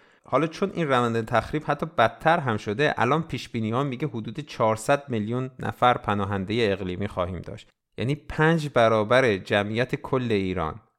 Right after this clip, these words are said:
اروپا فقط پونصد میلیون نفر جمعیت داره و سال دو هزار و پونزده حدود دو سه میلیون نفر پناهنده وارد به اروپا شد و اصلاً کل فضای سیاسی و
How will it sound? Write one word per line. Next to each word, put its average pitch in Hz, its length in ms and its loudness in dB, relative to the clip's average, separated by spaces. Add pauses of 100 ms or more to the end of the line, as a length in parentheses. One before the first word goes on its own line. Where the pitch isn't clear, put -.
(120)
اروپا 123 580 4
فقط 123 440 2
پونصد 120 540 0
میلیون 101 240 -2
نفر 95 260 -2
جمعیت 92 540 -4
داره 90 500 -4 (440)
و 101 100 2
سال 123 320 -2
دو 117 200 -2
هزار 95 240 -2
و - 20 -4
پونزده 98 760 -2
حدود 185 220 -8
دو 190 360 -4
سه 202 240 0
میلیون 165 400 2
نفر 127 260 8
پناهنده 101 540 2
وارد 98 400 2
به - 60 -12
اروپا 85 420 -8
شد - 220 -10 (520)
و - 40 -2
اصلاً 170 360 4
کل 196 520 2
فضای 139 600 4
سیاسی 117 600 0
و 131 80 0